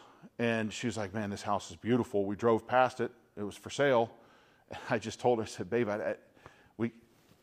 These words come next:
it's for sale. We can't afford that. I mean, we can't afford this house."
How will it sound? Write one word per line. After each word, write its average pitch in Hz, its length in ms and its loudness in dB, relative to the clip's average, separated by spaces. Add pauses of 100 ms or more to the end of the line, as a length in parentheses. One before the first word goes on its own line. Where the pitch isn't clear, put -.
(600)
it's 123 300 -8
for - 120 -4
sale. 208 400 4
We 113 140 0
can't 190 240 -2
afford 92 380 -6
that. 90 260 -2 (920)
I - 40 -12
mean, 156 80 -10
we 170 80 -8
can't 170 240 -4
afford 95 340 -6
this 92 140 -6
house." 123 460 -8